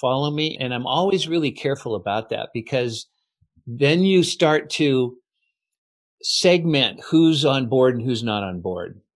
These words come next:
'Cause some people, "Oh, I can't do that," you know, and, and they don't even know what you're talking about, but it reminds them of something and they go to the past. I know what you're saying,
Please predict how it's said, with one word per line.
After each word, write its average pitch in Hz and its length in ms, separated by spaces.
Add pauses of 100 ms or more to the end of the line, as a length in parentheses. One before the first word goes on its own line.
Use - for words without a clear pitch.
'Cause 117 160
some 156 200
people, 147 340
"Oh, 123 280
I 123 140
can't 123 360
do 107 220
that," 95 600
you 131 100
know, 131 120
and, 143 180
and 147 100
they 175 100
don't 190 120
even 175 160
know 165 100
what 147 160
you're 131 80
talking 117 460
about, 95 380
but 117 100
it 131 40
reminds 139 600
them 131 180
of 123 100
something 113 380
and 113 200
they 110 100
go 127 180
to 160 60
the 151 100
past. 117 500 (140)
I 131 120
know 127 180
what 110 200
you're 110 80
saying, 101 500